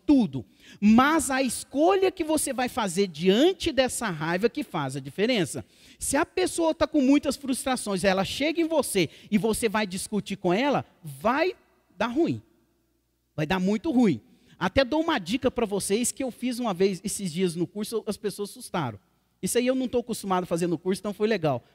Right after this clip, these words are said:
A Sandra até acompanhou. Veio um rapaz lá de Curvelo, quinhentos e poucos quilômetros, falou assim, "Já estou no quarto casamento, eu fico ansioso, eu fico nervoso, eu agrido, eu perco o controle." Aí no curso lá, eu explicando,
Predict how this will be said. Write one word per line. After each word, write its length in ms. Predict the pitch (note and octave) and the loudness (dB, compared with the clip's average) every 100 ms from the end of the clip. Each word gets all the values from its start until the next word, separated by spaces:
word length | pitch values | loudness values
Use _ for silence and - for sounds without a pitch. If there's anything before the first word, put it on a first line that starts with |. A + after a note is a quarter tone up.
| _ | _
A 100 | C#3 | -6
Sandra 240 | - F3 F3+ | -4 -2 0
até 120 | F#3 | -2
acompanhou. 540 | F#3+ F3+ A3+ D#3 A2 _ _ _ _ _ | -2 -2 0 0 -2 _ _ _ _ _
Veio 140 | B3+ D4 | 0 2
um 40 | |
rapaz 380 | C4 - A#3+ A3+ | 0 0 -2 0
lá 120 | C4+ | -2
de 120 | B3+ | -4
Curvelo, 560 | - C4+ F3 D3+ C3 A2 | -2 0 2 2 0 -4
quinhentos 300 | D#3 G3 A3+ | -2 -2 -2
e 40 | A3 | -2
poucos 300 | G3+ G3 - | -2 -2 -6
quilômetros, 400 | F#3+ F3+ G#3 - | -2 -2 -2 -4
falou 160 | G#3 | -4
assim, 300 | - - D#3 - _ - | -4 -4 -4 -6 _ -8
"Já 160 | D#3+ G3+ | -2 -2
estou 260 | - G#3+ | 0 -2
no 140 | G#3 G3+ | -2 -4
quarto 340 | - C4 C#4 | -2 -4 -4
casamento, 680 | - F#3 F3 C#3+ D#3+ F#3 G3+ _ _ | -6 -4 -2 0 -2 -4 -12 _ _
eu 140 | G3 G3 | 2 4
fico 260 | A3+ - | 2 -2
ansioso, 440 | A#3 - G3 A3 A3 | -4 0 2 2 0
eu 20 | |
fico 160 | - | -4
nervoso, 480 | G#3+ F3 D3+ A3 G3+ | 2 2 4 2 2
eu 100 | A3 | -2
agrido, 800 | G3+ E3 C#3+ G#3 G#3 D#3 B3 E4 - _ _ _ A3 | -2 -4 0 2 2 2 2 2 -2 _ _ _ 4
eu 100 | G#3 | 4
perco 320 | G#3 G#3 G#3+ | 6 2 0
o 40 | |
controle." 560 | - G3+ - C3+ G#2+ F2+ - _ _ _ _ _ _ | -2 -2 -2 -4 -4 -10 -20 _ _ _ _ _ _
Aí 420 | D#3+ F3 G3 A3+ | 0 2 2 0
no 240 | G#3 G#3 G#3 | 0 0 0
curso 420 | - G3 F#3 F3 | 0 -2 0 0
lá, 140 | F3+ | 2
eu 80 | F#3+ | 2
explicando, 600 | G3 - F#3 - F#3 G#3+ | 2 -2 -4 2 2 2